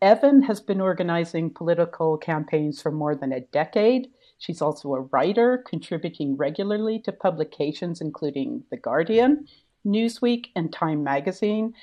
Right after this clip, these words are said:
And prior to joining Fight for the Future, she toured as a professional musician and continues to create music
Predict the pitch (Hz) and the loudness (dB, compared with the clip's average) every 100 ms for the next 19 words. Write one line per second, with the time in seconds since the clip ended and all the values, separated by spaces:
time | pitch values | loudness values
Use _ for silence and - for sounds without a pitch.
0 | - 196 196 - 185 240 269 254 196 202 | -8 -6 -4 4 6 8 4 0 -4 -2
1 | 202 190 185 190 175 - 160 147 - 185 | 0 -2 0 0 0 -4 -10 -10 -6 -6
2 | 226 - 254 262 269 240 220 - 254 254 | -4 0 0 0 -4 -4 -6 -4 0 2
3 | 170 123 - 180 170 - - - 233 233 | 2 0 -4 -4 -6 -8 -12 0 2 2
4 | 208 175 170 160 190 190 - 135 131 - | -2 -4 -4 -4 -6 -4 -2 -4 -6 -14
5 | - - 196 - 208 208 233 233 226 180 | -10 -4 -4 -2 -4 -4 0 2 2 0
6 | - 180 180 160 156 147 151 143 143 - | -10 -10 -6 -4 -4 -4 -6 -4 -6 -8